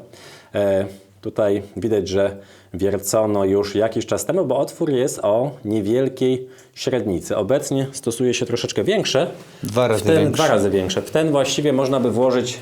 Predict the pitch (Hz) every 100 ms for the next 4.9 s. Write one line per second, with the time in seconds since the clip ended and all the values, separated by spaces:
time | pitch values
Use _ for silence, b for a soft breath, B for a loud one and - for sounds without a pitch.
0 | - - 175 156 147 135 131 143 147 139
1 | 127 123 135 131 120 113 120 117 110 120
2 | 110 110 135 127 117 113 117 120 120 B
3 | B B B 127 147 180 147 131 131 -
4 | B B B B 151 135 127 123 131